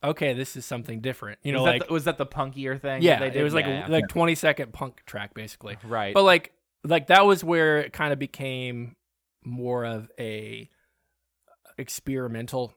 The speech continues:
Speaker 1: album, m-,
Speaker 3: Yeah.
Speaker 1: like, kinda stuff. Whereas the
Speaker 2: Sure.
Speaker 1: it was,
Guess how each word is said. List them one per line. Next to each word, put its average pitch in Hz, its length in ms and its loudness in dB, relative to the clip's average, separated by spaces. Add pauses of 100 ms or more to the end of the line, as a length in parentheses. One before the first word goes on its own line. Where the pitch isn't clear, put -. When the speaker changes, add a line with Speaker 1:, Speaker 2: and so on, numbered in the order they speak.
Speaker 1:
album, 135 500 -6
m-, 143 160 -8
Speaker 3:
Yeah. 180 220 -8
Speaker 1:
like, 139 320 -2
kinda 147 220 -2
stuff. 156 400 2
Whereas 131 360 0
the 120 140 -10
Speaker 2:
Sure. 120 400 -8 (280)
Speaker 1:
it 131 180 -6
was, 113 580 -8